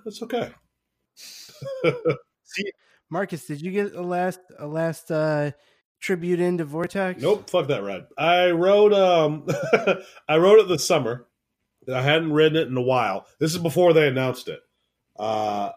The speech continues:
Speaker 1: I hadn't ridden it in a while, and at the live, it was, it was a little add-on after the live for Kentucky Kingdom and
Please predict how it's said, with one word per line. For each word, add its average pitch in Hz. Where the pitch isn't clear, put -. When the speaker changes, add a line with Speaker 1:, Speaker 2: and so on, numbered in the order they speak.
Speaker 1:
I 135
hadn't 170
ridden 160
it 143
in 143
a 135
while, 135
and 123
at 120
the 120
live, 135
it 170
was, 180
it -
was 175
a 170
little 160
add-on 139
after 127
the 123
live 123
for 117
Kentucky 113
Kingdom 120
and 95